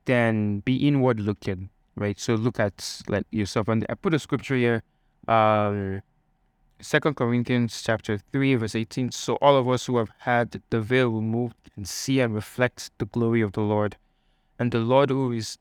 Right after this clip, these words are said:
the Spirit, makes us more and more like him as we are changed into his glorious image."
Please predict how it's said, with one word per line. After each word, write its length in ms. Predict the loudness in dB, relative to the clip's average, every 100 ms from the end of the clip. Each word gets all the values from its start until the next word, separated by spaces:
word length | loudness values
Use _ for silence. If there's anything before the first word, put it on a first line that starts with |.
| -4
the 120 | -4
Spirit, 760 | -4 -8 -4 0 0 -2 -8 -6
makes 380 | 0 0 0 -4
us 280 | -4 -10 -8
more 480 | -6 -2 0 0 0
and 280 | -2 -2
more 360 | 0 0 0 0
like 300 | -2 -4 -2
him 300 | 0 0 -2 _ _ _ -4
as 180 | -2 0
we 160 | 0 0
are 80 | -2
changed 540 | -2 0 2 0 -4 -8
into 460 | -4 -4 -2 -2 0
his 200 | 0 -4
glorious 680 | -6 -4 0 2 2 2 -2 -6
image." 340 | -4 -4 -6